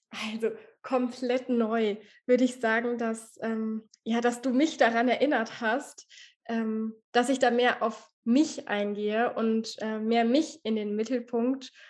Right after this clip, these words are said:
rücke als alle meine Yogis. Ich, ähm, habe mich immer sehr danach gerichtet, ja,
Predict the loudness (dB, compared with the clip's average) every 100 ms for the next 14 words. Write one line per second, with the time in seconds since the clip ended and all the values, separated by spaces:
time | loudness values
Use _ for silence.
0 | _ -4 -2 0 0 -2 -4 -4 -4 -4
1 | -8 -18 -8 -4 -2 -2 -4 -4 -4 -2
2 | 0 0 0 0 -2 -6 -10 -12 -18 -20
3 | -20 -20 -14 -6 -6 -4 -2 -2 -2 -4
4 | -4 -2 0 4 6 6 6 4 0 -2
5 | -2 -4 -2 -2 -2 -8 -8 -4 -4 -6